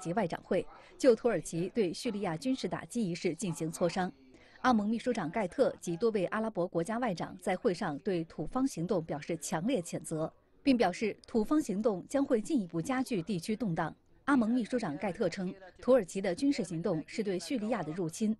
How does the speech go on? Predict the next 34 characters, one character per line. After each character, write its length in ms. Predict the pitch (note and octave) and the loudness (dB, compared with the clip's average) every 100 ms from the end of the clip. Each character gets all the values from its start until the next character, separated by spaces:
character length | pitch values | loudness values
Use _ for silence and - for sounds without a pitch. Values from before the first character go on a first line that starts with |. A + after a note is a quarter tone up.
| _ - - | _ -18 0
阿 120 | B3+ | 2
盟 140 | G3+ F#3+ | 2 2
对 160 | G#3+ | -2
此 280 | E3+ E3 D3+ | -2 -4 -4
予 120 | G3 A3+ | -2 -2
以 140 | D3+ | -2
强 300 | - F3+ F#3+ | -6 -4 0
烈 120 | C#4 | 0
谴 220 | E3 - | 0 -6
责， 260 | - D#3+ E3 - - - | -6 -4 -4 -8 -12 -2
并 160 | B3 | 0
呼 140 | G#3 A#3+ | 0 0
吁 140 | G3+ | 0
国 160 | E3+ F#3 | 0 0
际 100 | G3+ | 0
社 160 | G3 | -2
会 200 | E3 E3+ | 0 -2
采 200 | - E3 | -2 -4
取 140 | - D#3+ | -4 -6
行 220 | - E3 | -4 -2
动， 180 | F#3+ D#3 - - | 0 -2 -8 -2
阻 180 | G#3+ D4+ | 0 0
止 160 | D#3+ | -2
地 160 | - G3 | -2 -4
区 160 | - | -4
局 180 | B3 D#3 | -4 -4
势 220 | G3 F#3+ D3 | -4 -2 -2
进 220 | C#4+ G#3 | 0 0
一 60 | |
步 160 | D#3+ F3 | 0 -2
恶 120 | E3+ | -4
化。 280 | - E3 E2+ - - - - | -2 -4 -4 -12 -20 -20 -6
此 120 | - | 2
外， 240 | B3+ A#3 | 2 2